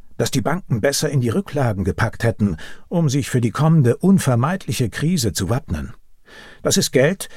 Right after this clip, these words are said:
das die Banken in die Lage versetzen würde, über tausend Milliarden Euro neue Kredite pro Jahr zu vergeben und risikotechnisch abzusichern. Dann müsste sich Herr Draghi vielleicht weniger von seinen Deflationsängsten um den Schlaf bringen lassen.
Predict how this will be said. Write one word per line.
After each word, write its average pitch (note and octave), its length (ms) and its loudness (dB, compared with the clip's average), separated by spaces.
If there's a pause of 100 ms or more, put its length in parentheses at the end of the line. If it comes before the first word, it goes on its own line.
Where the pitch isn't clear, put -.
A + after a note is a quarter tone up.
(240)
das C#3+ 120 0
die D3 120 2
Banken D#3+ 460 0
in F#2+ 100 0
die F#2+ 100 2
Lage B2+ 320 -2
versetzen B2 520 0
würde, D3 360 8 (300)
über C#3+ 280 2
tausend E3+ 500 0
Milliarden C3 520 0
Euro C#3+ 480 2
neue D#3 320 2
Kredite C#3 540 2
pro C3+ 240 2
Jahr E3+ 260 0
zu G2+ 140 -4
vergeben G2+ 580 0 (240)
und B2 260 2
risikotechnisch D3 1040 0
abzusichern. - 840 -6 (760)
Dann D3 140 6
müsste E3 240 0
sich D3 220 -2
Herr C#3 100 2
Draghi E3 380 -2
vielleicht D3 360 -4
weniger D3 380 0
von A2+ 180 0
seinen A2 300 0
Deflationsängsten B2+ 1200 -2
um G2 140 0
den G2+ 120 -2
Schlaf F2 380 -4
bringen E2 260 0
lassen. - 360 -6